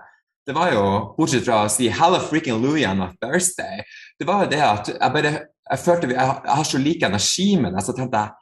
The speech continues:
"Oh my god, jeg har møtt tvillingsjelen min, eh,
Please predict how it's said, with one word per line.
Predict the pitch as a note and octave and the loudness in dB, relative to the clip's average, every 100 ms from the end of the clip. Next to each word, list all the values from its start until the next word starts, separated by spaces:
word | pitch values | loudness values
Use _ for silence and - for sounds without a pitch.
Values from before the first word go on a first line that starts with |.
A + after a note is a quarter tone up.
| _ _ - | _ _ -10
"Oh | D#3 F#3+ | -6 -4
my | A2+ F#2 - | -2 -6 -8
god, | - D#3+ C#3+ | -4 -2 0
jeg | F#2+ | 0
har | A2+ | 0
møtt | B2+ | 0
tvillingsjelen | - G2+ G2 C3+ D3 - C#3 C3+ | -2 0 0 0 -2 0 2 2
min, | F#2+ F2 F#2 F#2+ - | 2 0 -2 -4 -6
eh, | - G#2 G2+ | -4 0 0